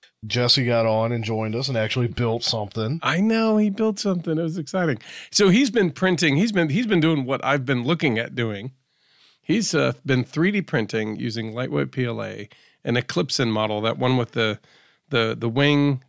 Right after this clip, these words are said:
Speaker 2: kinda like a jet, and then it has return wings to go to the tail, effectively.
Speaker 1: Okay.
Speaker 2: Uh, it looks like a, like a V and then a reverse V.
Speaker 1: Okay.
Speaker 2: Like a box, I don't know. I wouldn't call it a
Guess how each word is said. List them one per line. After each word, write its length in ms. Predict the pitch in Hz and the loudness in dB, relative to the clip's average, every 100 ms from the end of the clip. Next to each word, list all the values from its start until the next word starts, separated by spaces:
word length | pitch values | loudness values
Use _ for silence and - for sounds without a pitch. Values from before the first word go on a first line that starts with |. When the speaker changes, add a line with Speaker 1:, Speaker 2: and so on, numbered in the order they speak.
| - | -4
Speaker 2:
kinda 220 | 151 135 | 0 0
like 180 | 127 123 | 0 -2
a 60 | |
jet, 340 | 113 139 131 127 | -2 2 2 0
and 160 | 131 123 | -6 -4
then 160 | 127 120 | -2 -4
it 140 | 110 | -4
has 240 | 120 143 117 | -2 -2 -2
return 360 | 107 160 156 | -2 0 2
wings 180 | 151 147 | 2 0
to 80 | 143 | -2
go 160 | 127 131 | -4 -4
to 80 | |
the 140 | 117 107 | -6 -6
tail, 360 | 131 135 139 131 _ _ _ _ _ _ _ _ - | -4 -2 -4 -10 _ _ _ _ _ _ _ _ -12
effectively. 600 | 135 135 143 135 139 135 _ _ _ _ _ - | -4 -2 -2 -2 -2 -4 _ _ _ _ _ -10
Speaker 1:
Okay. 1000 | 107 101 98 95 95 92 - 104 98 135 - _ _ - | -8 -6 -6 -8 -8 -10 -8 -4 -2 -4 -6 _ _ -4
Speaker 2:
Uh, 460 | 123 123 120 120 | -2 0 0 -2
it 80 | 123 | -4
looks 220 | 143 127 | -6 -4
like 120 | 131 120 | -6 -4
a, 180 | 113 101 _ _ _ | -6 -6 _ _ _
like 160 | 135 117 | -4 -2
a 80 | |
V 440 | 110 127 143 135 135 | -2 0 2 2 0
and 120 | 123 | 0
then 160 | 123 117 | 0 -2
a 60 | |
reverse 380 | 104 98 110 - | -4 -6 -8 -8
V. 240 | - - - _ _ _ _ _ _ _ _ _ _ _ _ 98 | -16 -20 -20 _ _ _ _ _ _ _ _ _ _ _ _ -8
Speaker 1:
Okay. 840 | 98 95 92 - - 101 113 143 _ | -6 -6 -8 -8 -4 -2 -2 -4 _
Speaker 2:
Like 160 | 117 - | -12 -10
a 40 | |
box, 240 | 98 160 196 | -8 -8 -10
I 60 | - | -6
don't 80 | 175 208 | -4 -2
know. 120 | 165 | -2
I 160 | 165 185 | -2 -2
wouldn't 320 | 190 240 262 | 0 0 0
call 240 | - 233 | -2 0
it 20 | |
a 40 | 214 | 2